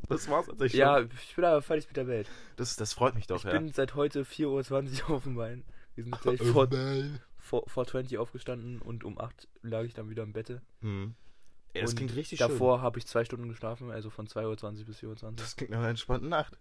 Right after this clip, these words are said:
Speaker 2: Ja.
Speaker 1: Ja.
Speaker 2: Ja.
Speaker 1: Aber nicht schlecht.
Speaker 2: Ne?
Speaker 1: <laughs>
Speaker 2: Aber es hat sich auch alles voll, vollkommen gelohnt.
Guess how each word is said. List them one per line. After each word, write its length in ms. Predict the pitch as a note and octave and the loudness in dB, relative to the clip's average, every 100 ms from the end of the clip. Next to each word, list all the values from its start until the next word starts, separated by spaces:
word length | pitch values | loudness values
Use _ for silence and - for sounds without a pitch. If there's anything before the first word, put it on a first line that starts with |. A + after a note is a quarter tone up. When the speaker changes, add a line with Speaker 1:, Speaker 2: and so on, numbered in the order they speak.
| - | -6
Speaker 2:
Ja. 380 | A2+ A#2+ B2 B2+ | -4 -2 -6 0
Speaker 1:
Ja. 200 | A#2 G2+ - _ - | 0 0 -6 _ -10
Speaker 2:
Ja. 200 | G#2 G2+ | -6 -6
Speaker 1:
Aber 160 | - G#2+ | -4 -2
nicht 120 | B2 | 0
schlecht. 340 | - C3 A2 - | 4 2 2 -10
Speaker 2:
Ne? 220 | - G2 A#2+ - | -12 -12 -4 2
Speaker 1:
<laughs> 160 | F3+ E3+ | 4 6
Speaker 2:
Aber 140 | A2+ | 6
es 80 | C3 | 6
hat 120 | C#3+ | 4
sich 60 | C3 | 2
auch 80 | C3 | 4
alles 200 | C3+ C#3 | 4 4
voll, 240 | C#3+ C3+ - | 0 0 0
vollkommen 360 | D3 D3 C#3+ | -2 0 -2
gelohnt. 380 | C#3 D3 B2 G2 | -2 -2 -4 -6